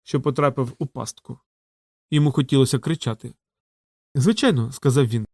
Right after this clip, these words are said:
"звичайно, ми з Жаном зробимо все, що попросите. Я вдячний за таку можливість". "Добре, тому що єдині переговори, які ми будемо вести, це стрілами, лезами і кулаками. У мене є сюрприз для цього сірого шматка лайна,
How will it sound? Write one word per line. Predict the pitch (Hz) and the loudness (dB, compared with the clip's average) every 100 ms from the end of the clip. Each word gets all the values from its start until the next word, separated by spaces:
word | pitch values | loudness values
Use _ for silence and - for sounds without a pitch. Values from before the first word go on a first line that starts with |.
| - | -4
"звичайно, | 135 185 - 196 117 - _ _ | -2 0 2 0 0 -6 _ _
ми | 185 175 | 2 2
з | |
Жаном | 156 196 170 | 4 2 2
зробимо | 175 175 170 165 | 2 0 0 -2
все, | - 226 | 0 0
що | - 156 | 0 -4
попросите. | 175 135 113 120 120 117 _ _ _ - | -4 -4 -4 -6 -8 -10 _ _ _ -2
Я | 147 | -2
вдячний | 139 175 - 139 | 0 -2 -2 0
за | 135 | 0
таку | 131 135 | -2 -2
можливість". | 127 113 113 113 - _ _ _ _ _ _ | -2 -2 -4 -6 -10 _ _ _ _ _ _
"Добре, | 233 208 131 117 - _ _ | -2 0 0 -2 -8 _ _
тому | 185 233 | -6 -4
що | - | -2
єдині | 208 202 196 | -2 0 0
переговори, | 175 170 165 175 214 147 | 0 0 2 2 2 2
які | 127 151 | 0 0
ми | 156 | 0
будемо | 151 139 139 | 0 0 0
вести, | 135 127 - 113 | 0 -2 -4 -6
це | - 233 | -2 -2
стрілами, | 202 - 190 196 180 | -2 -2 0 2 2
лезами | 151 156 147 143 | 2 2 0 0
і | 135 | 0
кулаками. | - 127 - 107 110 - _ _ _ - | 0 -2 -2 -8 -10 -16 _ _ _ -4
У | 208 | 0
мене | 226 208 | 2 4
є | 196 | 2
сюрприз | 208 185 226 165 | 0 0 -2 0
для | 139 | 0
цього | - 143 | 2 0
сірого | 139 151 143 143 | 2 0 2 2
шматка | - 143 - 147 | 0 -4 0 0
лайна, | 151 175 151 | 2 0 -2